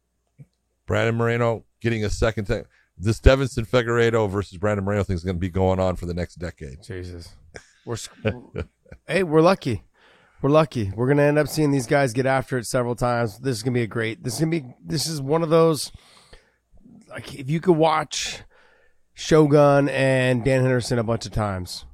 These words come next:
Speaker 2: like, this would be one of those fights, right? Like, there's just
Speaker 1: Yeah.
Speaker 2: certain fights that you just see that they're not one-sided. They're back and forth.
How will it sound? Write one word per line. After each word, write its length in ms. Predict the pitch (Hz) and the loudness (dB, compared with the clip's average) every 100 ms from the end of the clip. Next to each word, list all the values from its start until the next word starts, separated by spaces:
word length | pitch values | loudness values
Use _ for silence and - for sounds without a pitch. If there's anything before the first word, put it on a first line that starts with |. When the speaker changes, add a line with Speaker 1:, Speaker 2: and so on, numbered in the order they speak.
| - _ _ _ - | -20 _ _ _ -10
Speaker 2:
like, 200 | 139 - - | -10 -10 -8
this 240 | 143 143 | -4 -2
would 100 | 139 | -2
be 120 | 131 | 0
one 160 | 131 131 | 2 4
of 40 | 123 | 2
those 220 | 120 107 | 0 -2
fights, 360 | - 95 87 | -4 -6 -4
right? 200 | 120 127 | -2 0
Like, 160 | 135 135 | 0 0
there's 180 | 156 143 | -2 -2
just 120 | 101 | 0
Speaker 1:
Yeah. 60 | 117 | 2
Speaker 2:
certain 180 | 170 147 | 0 -2
fights 480 | - 135 127 - - _ _ - | 0 0 -2 -8 -14 _ _ -4
that 200 | 131 127 | -2 -2
you 120 | 127 | -2
just 240 | 123 123 - | -2 -2 -4
see 200 | 135 135 | -6 -6
that 260 | 127 - | -6 -6
they're 100 | 131 131 | -4 -2
not 200 | 147 139 | -2 -2
one-sided. 680 | 147 147 - 113 120 139 127 | -2 -2 -2 -2 -2 -4 -2
They're 120 | 135 | -4
back 320 | 107 113 123 | -2 -6 -4
and 140 | 147 - | -6 -4
forth. 400 | 113 127 143 | -2 -2 -4